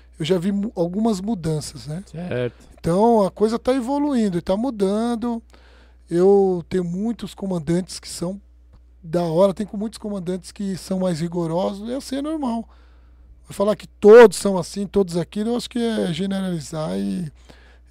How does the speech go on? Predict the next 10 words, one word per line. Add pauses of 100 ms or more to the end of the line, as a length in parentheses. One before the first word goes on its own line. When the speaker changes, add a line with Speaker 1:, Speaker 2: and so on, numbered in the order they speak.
Speaker 1:
e,
ah,
bo-,
co-,
todo
mundo (280)
participou, (100)
todo
mundo
pode,